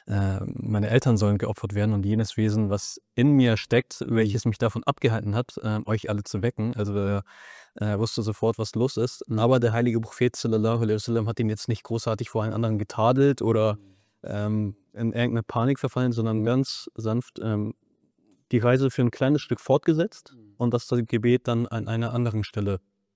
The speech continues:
Speaker 1: äh, Bajamat verrichtet. Das fand ich eigentlich auch, ähm, ganz interessant.
Speaker 2: Sehr interessant. Also das zeigt, wie sehr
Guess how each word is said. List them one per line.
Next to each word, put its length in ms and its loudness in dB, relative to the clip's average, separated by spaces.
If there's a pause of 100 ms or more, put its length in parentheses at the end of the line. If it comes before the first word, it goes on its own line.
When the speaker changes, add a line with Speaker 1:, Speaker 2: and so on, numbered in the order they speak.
(300)
Speaker 1:
äh, 160 -2
Bajamat 500 -2
verrichtet. 480 -8
Das 100 -6
fand 160 0
ich 120 -4
eigentlich 340 -8
auch, 220 -8 (500)
ähm, 220 -2
ganz 260 -4
interessant. 680 -6 (140)
Speaker 2:
Sehr 240 8
interessant. 420 -2
Also 200 0
das 180 -4
zeigt, 380 -2
wie 200 4
sehr 440 2